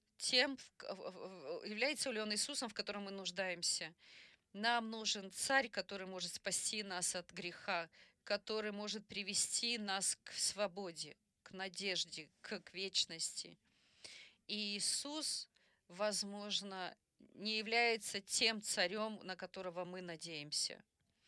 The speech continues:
но Он совершенно точно царь. И Он намного больше, чем мы можем себе представить. Мы так крепко цепляемся за свою жизнь, как будто моя жизнь зависит от меня.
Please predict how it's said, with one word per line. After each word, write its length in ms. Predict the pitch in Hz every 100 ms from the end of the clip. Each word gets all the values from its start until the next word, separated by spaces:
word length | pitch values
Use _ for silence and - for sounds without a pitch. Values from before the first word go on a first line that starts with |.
| - - _
но 220 | 175 185 196
Он 140 | 196
совершенно 800 | 185 190 180 - - 208 196 180
точно 680 | - 180 175 - 165 156 - _ _ -
царь. 400 | - 175 147 - - _ _ _ _ _ _ _ _ _ _ _ _ _ _ _
И 140 | 202 202
Он 220 | 190 190
намного 500 | 190 190 220 208 196
больше, 440 | 165 190 190 - -
чем 240 | - 165
мы 80 | 165
можем 320 | 160 160 156
себе 320 | - - 160
представить. 840 | - 156 - - 156 147 - - - _ _ _ _ _ _ _ - - _ _ _ -
Мы 200 | 196 226
так 300 | - 269 262
крепко 460 | - 226 202 - 185
цепляемся 720 | - 190 180 196 185 180 170
за 120 | 156
свою 380 | 175 - 180 165
жизнь, 340 | 165 170 156 151
как 160 | - 180
будто 380 | 214 214 -
моя 320 | 196 208 208 190
жизнь 360 | 185 247 214
зависит 540 | 165 175 175 180 170 170
от 160 | -
меня. 340 | 175 170 170